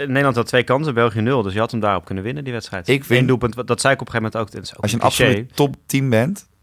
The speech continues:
Speaker 2: en je komt in die finale van een, eh, een groot toernooi, dus hebben we het over W K of Olympische Spelen,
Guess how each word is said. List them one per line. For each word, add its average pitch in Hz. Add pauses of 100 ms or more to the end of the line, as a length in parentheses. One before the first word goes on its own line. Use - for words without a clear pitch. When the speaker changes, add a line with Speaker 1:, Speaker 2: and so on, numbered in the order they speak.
(140)
Speaker 2:
en 101
je 95
komt 123
in 110
die 95
finale 107
van 104
een, 87 (380)
eh, 85 (420)
een 85
groot 120
toernooi, 104
dus 127
hebben 85
we 85
het 82
over 80
W 107
K 73 (420)
of 113
Olympische 98
Spelen, 131